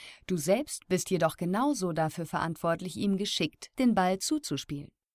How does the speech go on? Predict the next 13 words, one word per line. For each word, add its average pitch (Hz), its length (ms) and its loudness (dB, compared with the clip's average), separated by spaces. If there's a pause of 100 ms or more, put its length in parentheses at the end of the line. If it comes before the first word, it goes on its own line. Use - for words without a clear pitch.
(840)
Das 92 160 -4
Stichwort 208 520 2
heißt 170 440 0 (420)
Personal 196 720 0
Branding. 151 460 -2 (1120)
Wie 294 80 8
du 294 140 6
dich 269 200 0
positiv 240 640 0
in 185 80 0
deiner 165 240 0
Firma 247 320 2
positionierst, 170 1000 0